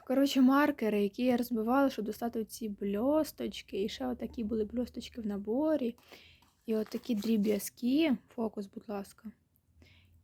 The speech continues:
Я їх використовувала в одній з робіт. Е, я вам ставлю фотку, так буде краще. Ще я сьогодні не знала, на чому мені малювати, і ось знайшла навіть якийсь альбом. А, ой, то палітра.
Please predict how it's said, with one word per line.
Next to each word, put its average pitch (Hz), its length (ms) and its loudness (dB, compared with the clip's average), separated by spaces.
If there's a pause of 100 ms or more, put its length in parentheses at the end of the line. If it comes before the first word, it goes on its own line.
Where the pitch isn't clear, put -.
Я 247 140 4
їх 262 140 2
використовувала 226 880 0
в 196 60 -4
одній 202 400 2
з 214 360 -2
робіт. 196 680 -6 (760)
Е, 202 240 -4
я 240 140 2
вам 208 100 -2
ставлю 196 280 -10
фотку, - 380 -20
так - 140 -20
буде 208 140 -8
краще. - 440 -18 (120)
Ще 226 220 -2
я 214 80 0
сьогодні 214 520 -2
не 208 120 0
знала, 214 340 -2
на 208 100 -2
чому 208 260 -2
мені 202 220 0
малювати, 226 640 0
і 208 80 -2
ось 254 400 -6 (1200)
знайшла 226 340 -10
навіть 247 340 -2
якийсь - 380 -14
альбом. 233 500 -2
А, 302 140 2
ой, 285 120 6
то - 160 2
палітра. 302 600 4